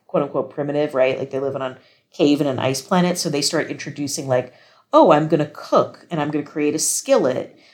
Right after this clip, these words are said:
So there's all these, like, combined technologies that happen, which I really like.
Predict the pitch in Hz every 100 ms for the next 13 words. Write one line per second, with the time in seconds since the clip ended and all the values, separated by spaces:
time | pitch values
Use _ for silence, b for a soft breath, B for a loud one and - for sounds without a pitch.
0 | b - 196 190 185 165 170 175 170 143
1 | 139 - 151 147 135 139 - 147 151 131
2 | 135 156 196 202 208 - 196 202 202 220
3 | 180 139 - 147 147 175 185 185 185 196